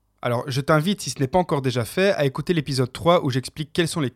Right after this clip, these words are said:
conséquences de la centralisation des données au niveau économique, notamment via les banques. Et quand un pouvoir économique est centralisé, ça peut entraîner une concentration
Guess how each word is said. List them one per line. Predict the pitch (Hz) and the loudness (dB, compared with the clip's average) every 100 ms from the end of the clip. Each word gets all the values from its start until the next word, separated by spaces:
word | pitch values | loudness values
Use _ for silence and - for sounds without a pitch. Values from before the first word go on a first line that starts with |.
| - | -6
conséquences | 208 202 131 - 110 151 | -4 -4 -4 -8 -6 -4
de | 131 | -4
la | 113 | -4
centralisation | 107 - 190 185 151 127 120 - 143 | -4 -2 -2 -2 -4 -2 -4 -4 -6
des | 127 | -6
données | 117 107 123 120 147 - _ _ _ | -4 0 0 0 -4 -8 _ _ _
au | - | -2
niveau | 131 131 | 0 2
économique, | 139 139 120 139 - | 2 2 0 -2 -4
notamment | 131 120 117 131 | -4 -2 -4 -4
via | 123 113 | -4 -6
les | 107 | -6
banques. | 92 92 107 - _ _ _ _ - - - - - _ _ | -8 -14 -16 -20 _ _ _ _ -20 -20 -20 -20 -20 _ _
Et | 185 | 0
quand | - 262 202 | 4 6 6
un | |
pouvoir | 165 180 190 175 | 4 4 6 4
économique | - 170 175 185 - | 2 2 2 0 -2
est | 147 127 - | -2 -2 -4
centralisé, | - - 127 - 123 135 147 202 226 - | -8 -4 -4 -2 -2 0 2 2 2 -2
ça | - 139 | -2 -2
peut | - 240 | 0 -2
entraîner | 165 - 131 123 156 180 | -2 -2 -2 0 0 -2
une | - 123 | -4 -4
concentration | - 208 202 196 - 170 - 113 | -4 -2 -2 -2 -2 -2 -2 -6